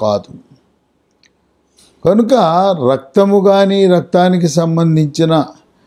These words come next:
ఏది దేని ద్వారా కూడా ఒకరి నుంచి మరొకరికి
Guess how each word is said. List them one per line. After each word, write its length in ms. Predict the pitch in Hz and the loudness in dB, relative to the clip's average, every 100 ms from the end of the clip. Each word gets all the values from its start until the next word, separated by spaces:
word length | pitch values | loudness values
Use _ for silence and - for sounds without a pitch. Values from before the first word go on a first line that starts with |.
| _ _ - | _ _ -8
ఏది 720 | 101 123 165 180 185 175 - - _ _ - | 0 2 4 2 2 0 -2 -14 _ _ -4
దేని 440 | 104 139 160 170 139 | 0 2 2 0 0
ద్వారా 340 | 160 160 170 | 0 2 0
కూడా 440 | - 113 87 - - _ _ _ _ _ _ _ _ _ 107 160 | -4 -8 -8 -10 -14 _ _ _ _ _ _ _ _ _ 0 0
ఒకరి 300 | 165 220 226 | 2 2 4
నుంచి 320 | 233 214 240 | 2 2 2
మరొకరికి 1120 | 202 175 180 165 170 165 190 175 123 131 175 | 2 2 0 0 -2 -2 0 0 0 -4 -8